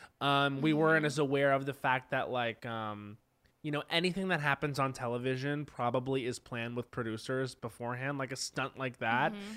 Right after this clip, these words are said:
Speaker 1: And they made it seem like she just gonna bum rush the set of T R L in a big t-shirt with an ice cream cart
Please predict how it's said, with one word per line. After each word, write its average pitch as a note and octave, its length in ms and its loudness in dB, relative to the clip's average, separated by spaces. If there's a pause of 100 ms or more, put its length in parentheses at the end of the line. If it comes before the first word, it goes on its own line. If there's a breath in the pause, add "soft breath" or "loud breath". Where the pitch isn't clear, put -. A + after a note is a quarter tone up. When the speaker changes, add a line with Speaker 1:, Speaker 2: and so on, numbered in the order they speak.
(160 loud breath)
Speaker 1:
And D3+ 140 0
they D#3 100 2
made D#3+ 180 0
it D3+ 120 -4
seem E3 260 -2
like D3 140 -2
she - 180 -2
just C#3 300 -6
gonna C#3+ 180 4
bum C#3 400 2
rush C#3 240 4
the C#3+ 100 -8
set C3 240 2
of A#2 120 -6
T D3 160 0
R B2+ 180 4
L C3 180 4
in A#2+ 120 -4
a A2+ 40 -6
big A#2 300 -6
t-shirt C3 460 -4
with A#2+ 120 -4
an B2+ 80 -4
ice C3 200 0
cream A#2 300 -6
cart A2 360 0